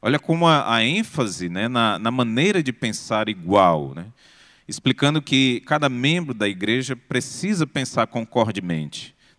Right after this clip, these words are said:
Pois precisamos ter essa unidade. Olha novamente o, o, o verso três, olhar é cha-, é chamado a focalizar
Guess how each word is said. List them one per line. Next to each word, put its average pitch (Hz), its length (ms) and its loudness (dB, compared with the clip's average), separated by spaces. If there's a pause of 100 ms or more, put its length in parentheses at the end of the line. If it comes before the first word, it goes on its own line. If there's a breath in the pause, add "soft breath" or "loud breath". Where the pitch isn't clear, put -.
(100)
Pois 104 200 -4
precisamos 120 720 -4
ter 131 220 2
essa 120 400 0 (420 soft breath)
unidade. 101 920 0 (1600 loud breath)
Olha 185 460 6
novamente 170 680 2
o, 143 80 2
o, 117 560 2
o 110 40 0
verso 139 380 2
três, 147 460 2
olhar 131 600 4
é 104 120 -2
cha-, - 260 -6
é 104 240 0
chamado 131 560 0
a 139 60 2
focalizar 143 1040 0